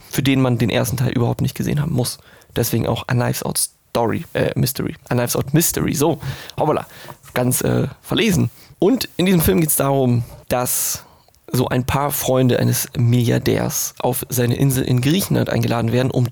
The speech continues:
dort eine Art Mordfall zu lösen. Also quasi so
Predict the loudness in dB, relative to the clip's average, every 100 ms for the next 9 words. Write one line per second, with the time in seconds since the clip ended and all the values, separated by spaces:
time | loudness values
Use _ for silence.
0 | 0 0 0 -4 -8 -14 -18 -20 -20 -20
1 | -20 _ 0 2 2 -2 -2 -2 -2 -4
2 | -6 -8 _ 0 2 2 0 0 0 0
3 | -2 -2 0 0 -2 -2 -4 -2 -2 -2
4 | -2 -4